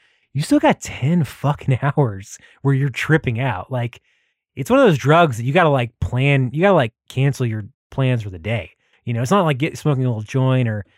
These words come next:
having a little beer or something. But anyways, they seemed to handle it just fine.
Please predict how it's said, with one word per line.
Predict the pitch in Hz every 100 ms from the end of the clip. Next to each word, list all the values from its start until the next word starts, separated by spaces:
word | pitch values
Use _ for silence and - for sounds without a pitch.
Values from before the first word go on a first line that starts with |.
| _ _
having | 143 127
a | 123
little | 107
beer | 92 123 120
or |
something. | 98 113 104 107 107
But | 131 127 _ _
anyways, | 233 214 147 135 120
they | 185
seemed | - 190
to | 139
handle | 131 127
it | 110
just | 107 101
fine. | 101 92